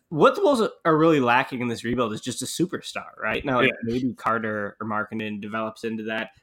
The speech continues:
Speaker 1: Who knows? Maybe Coby White does. But, uh, to me, I don't wanna be giving out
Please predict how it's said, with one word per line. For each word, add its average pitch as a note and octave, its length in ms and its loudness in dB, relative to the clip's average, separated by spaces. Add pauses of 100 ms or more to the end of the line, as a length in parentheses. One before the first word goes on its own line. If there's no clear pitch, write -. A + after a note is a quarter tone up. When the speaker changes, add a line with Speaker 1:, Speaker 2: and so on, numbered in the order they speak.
Speaker 1:
Who C#3 100 -4
knows? C#3 220 0
Maybe B2 240 -2
Coby C3 260 -2
White C3+ 220 -2
does. - 300 -10
But, G#2 320 -6 (440)
uh, G2+ 360 0
to - 100 -2
me, F#3+ 520 4
I D3 80 2
don't E3 180 2
wanna C#3 420 2
be B2 160 -8
giving C3 320 0
out A#2 300 0